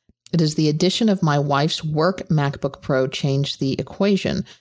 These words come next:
She recently changed jobs and had a terrible time getting things off her Dell something or other. And so now she's getting a MacBook Pro, and I'm adding it to the backup plan. And so setting her up with a different Dropbox Google Drive is a different story.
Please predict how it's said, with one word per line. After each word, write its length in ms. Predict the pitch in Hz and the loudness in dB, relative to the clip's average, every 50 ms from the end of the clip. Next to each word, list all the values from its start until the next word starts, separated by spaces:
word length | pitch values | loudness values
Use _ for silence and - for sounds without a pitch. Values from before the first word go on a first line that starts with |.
| _ _ _ | _ _ _
She 180 | - - - 151 | -8 -4 -2 0
recently 480 | 147 156 156 180 - - - 196 196 190 | 0 2 2 0 0 0 0 2 2 2
changed 400 | - - 170 156 156 156 - - | 2 2 0 0 0 0 0 -2
jobs 340 | 151 135 135 135 160 - | 0 0 0 0 0 0
and 80 | 160 143 | 0 0
had 120 | 135 151 | 0 0
a 40 | 143 | -2
terrible 540 | 143 - - - - 220 240 247 233 - 147 | -2 -6 -8 -4 -2 0 0 2 2 0 -2
time 260 | - - 139 131 143 | -2 -2 -2 0 0
getting 240 | 147 135 135 135 143 | 0 0 0 0 0
things 300 | 139 147 139 143 143 - | 0 -2 -2 0 0 0
off 200 | 127 127 131 - | -2 -2 -2 -2
her 100 | - 131 | -4 -4
Dell 260 | 135 147 147 160 180 | -2 0 2 2 2
something 400 | 180 - - 139 131 131 110 113 | 0 0 -2 -2 -2 -2 -2 -2
or 140 | 117 120 117 | 0 0 0
other. 260 | 110 117 120 139 175 - - - - - - - - _ - | 2 2 2 0 0 -2 -6 -16 -16 -16 -18 -18 -20 _ -2
And 160 | - 160 156 | 0 0 0
so 140 | - 165 151 | 2 2 2
now 240 | 151 147 143 151 165 | 2 2 2 2 0
she's 240 | - - 175 - | 0 -2 -4 -2
getting 220 | - 156 147 143 143 | 0 0 0 2 2
a 40 | 143 | 2
MacBook 420 | 135 131 123 127 - - - _ | 2 0 0 -2 -4 -8 -10 _
Pro, 320 | - - 156 139 127 131 | -6 -2 0 0 2 2
and 80 | 147 143 | 2 2
I'm 140 | 143 143 - | 0 0 0
adding 280 | - 131 131 131 139 139 | -2 -2 -2 -2 -2 -2
it 100 | - - | -4 -6
to 80 | - - | -6 -6
the 80 | 139 | -6
backup 460 | 143 - 143 170 190 - - 127 - - | -4 -2 -2 -2 0 0 -2 -4 -4 -4
plan. 400 | - 135 123 107 95 131 143 - _ _ _ _ _ _ _ _ _ _ - - - - - - _ _ _ _ - | -6 -4 -2 -2 -2 -4 -4 -8 _ _ _ _ _ _ _ _ _ _ -20 -20 -20 -20 -20 -20 _ _ _ _ -2
And 140 | 160 160 160 | 0 0 0
so 200 | - - 160 147 | 2 0 0 0
setting 300 | - - 180 160 165 170 | 0 0 0 2 2 2
her 140 | 180 180 160 | 4 2 2
up 120 | 151 - | 0 0
with 100 | 160 147 | 0 -2
a 60 | 147 | -2
different 360 | 151 156 151 - 156 135 143 - | 0 -2 -2 -2 -2 -4 -2 -2
Dropbox 540 | 143 135 135 135 - 143 139 - - - | 0 0 0 0 -2 -2 -2 -4 -6 -8
Google 320 | - - 175 170 170 151 151 | -2 0 0 2 2 0 0
Drive 380 | 160 151 135 131 139 139 156 | 0 0 0 0 0 0 0
is 100 | 143 143 | -2 -2
a 80 | 151 - | -2 -2
different 360 | - - 127 - 131 - - | -2 -2 -4 -2 -4 -6 -6
story. 400 | - - - 165 160 78 80 87 | -4 -2 -2 -2 -2 -2 -2 -4